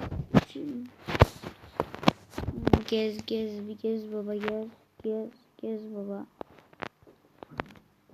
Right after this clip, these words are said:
On bin basan araba. Of abi, kaç basıyorsun ya? Tarla da bizim şurada.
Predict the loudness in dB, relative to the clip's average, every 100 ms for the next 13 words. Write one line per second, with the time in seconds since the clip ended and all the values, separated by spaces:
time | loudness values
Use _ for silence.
0 | -20 -20 _ _ -20 _ _ -18 -14 -6
1 | -2 0 2 2 0 -4 -6 -8 -6 -6
2 | -8 -12 -18 _ _ _ _ _ _ _
3 | -6 -4 -4 -8 _ _ _ _ _ _
4 | -20 -8 -6 -6 -10 -20 _ -2 0 0
5 | 0 -4 -6 -10 -10 -14 -14 -6 -6 -6
6 | -10 -6 -2 -2 -2 -6 -6 -2 -2 -4
7 | -8 -6 -2 -4 -6 -2 0 2 4 4
8 | 4 2 2 -2 -4 -12 -4 -2 -2